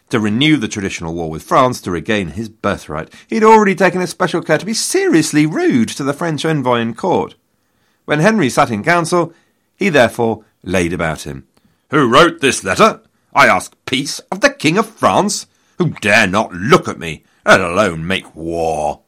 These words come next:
Now, already your knowledge of Henry should have told you a couple of things about his character. Number one, he's quite impulsive. The marriage to Catherine, for example,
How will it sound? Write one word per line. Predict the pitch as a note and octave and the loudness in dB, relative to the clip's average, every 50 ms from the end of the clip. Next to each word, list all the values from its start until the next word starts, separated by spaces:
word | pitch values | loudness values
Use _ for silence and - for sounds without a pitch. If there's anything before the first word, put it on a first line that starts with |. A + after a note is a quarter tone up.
| _ _ _ _ _ _ _ _ _ _ _ _ _ _ _ _ _ _ _ _ _ _ _ _ | _ _ _ _ _ _ _ _ _ _ _ _ _ _ _ _ _ _ _ _ _ _ _ _
Now, | - D#2+ D#2 - _ _ _ _ _ _ _ _ _ _ _ - | -8 -8 -8 -8 _ _ _ _ _ _ _ _ _ _ _ -2
already | D#3+ F3 F3+ D#3 C3+ G#2 F#2+ G#2+ | 0 0 2 2 2 2 2 2
your | A2 A2 | 0 0
knowledge | G#2+ G#2+ G#2 G2+ F2 | 0 0 -2 -2 -4
of | E2+ D#2+ | -6 -6
Henry | G2 G2+ F#2 F2+ | -6 -6 -4 -6
should | E2+ - G2+ | -8 -8 -10
have | F#2+ - - | -12 -12 -10
told | - F#2 E2+ | -10 -8 -8
you | D#2+ E2+ | -8 -10
a | - | -10
couple | - - C#3+ C#3 - D3 | -6 -8 -6 -4 -4 -8
of | B2+ | -6
things | - F#2 D#2+ D#2 - | -6 -8 -8 -8 -10
about | - D#2 D#2 | -12 -12 -12
his | A2+ - | -14 -14
character. | - - F#3 E3+ B2 - - - E2+ E2 - _ _ _ _ _ _ _ - | -2 0 2 2 2 -2 -6 -10 -12 -12 -12 _ _ _ _ _ _ _ -4
Number | A2+ A#2 A#2+ | -4 -2 -2
one, | B2 A#2+ B2+ B2 B2 B2 A#2 A2+ _ _ _ _ _ _ _ _ _ _ | 0 2 2 2 2 0 -4 -8 _ _ _ _ _ _ _ _ _ _
he's | D#3 D3+ | -6 -6
quite | - - - - - | -4 -6 -6 -6 -6
impulsive. | E2 D#2 - - E2+ D2 - - - D2 C2+ - _ _ _ _ _ _ _ _ _ _ _ _ _ _ _ _ | -12 -14 -10 -10 -10 -10 -10 -10 -10 -12 -14 -14 _ _ _ _ _ _ _ _ _ _ _ _ _ _ _ _
The | - | -4
marriage | F#2+ A2+ D3+ D#3+ D#3+ D#3+ D#3+ D#3 - - - | 0 2 4 6 6 4 4 2 -2 -8 -12
to | - - | -16 -20
Catherine, | _ - D3+ D#3+ D#3 - - D3+ C#3+ C#3+ C#3 | _ -2 -2 -2 -2 -2 -2 -2 -2 -2 -4
for | - C#3 | -4 -4
example, | C3+ B2 A2 C#3 C3+ C3 A2+ - C3 C3 A#2 | -4 -2 0 2 2 2 2 0 -2 -2 -2